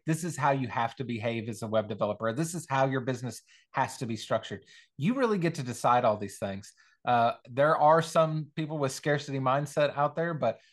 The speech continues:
there's such an abundance of potential projects out there. Uh, and there's plenty of work for you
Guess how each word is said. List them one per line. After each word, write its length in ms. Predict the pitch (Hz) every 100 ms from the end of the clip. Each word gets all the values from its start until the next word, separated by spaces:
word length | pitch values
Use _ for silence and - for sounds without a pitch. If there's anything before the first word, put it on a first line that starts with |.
| _ -
there's 200 | 165 175
such 280 | - 175 180
an 60 |
abundance 680 | 139 113 127 139 151 147 -
of 280 | 113 110 - _ -
potential 420 | 110 131 117 107
projects 640 | - 165 165 147 147 -
out 200 | 139 139
there. 300 | 139 135 135 - _ _
Uh, 340 | 117 117 107 104 - _ _
and 440 | 127 113 110 107 107 - 120 -
there's 320 | 110 147 165
plenty 280 | - 175 165
of 120 | 147
work 240 | 123 131 131
for 260 | - 127
you 260 | 131 139 135